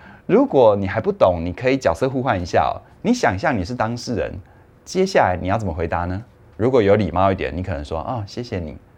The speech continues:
俏皮一点，可能会说：“<laughs> 哈哈，可不是吗？”然后，然后就没然后啦。所以呢，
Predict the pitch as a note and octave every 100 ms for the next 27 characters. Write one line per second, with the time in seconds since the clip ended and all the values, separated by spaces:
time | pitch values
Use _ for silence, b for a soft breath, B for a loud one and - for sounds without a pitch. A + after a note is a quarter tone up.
0 | _ - G3 D3+ F2+ G#2 F#2+ C2+ - -
1 | D#2+ G2+ G2 F#2 C3 A#2+ A#2+ B - F#2
2 | F2+ F2+ G#2+ F#2 F#2 B B B B B
3 | B - F#2+ A#2+ G#2+ - - - A2+ F#2
4 | G#2 G2+ F2+ D#2+ D#2 G2+ F2 C#2+ E2 -
5 | _ B B - - B3+ C3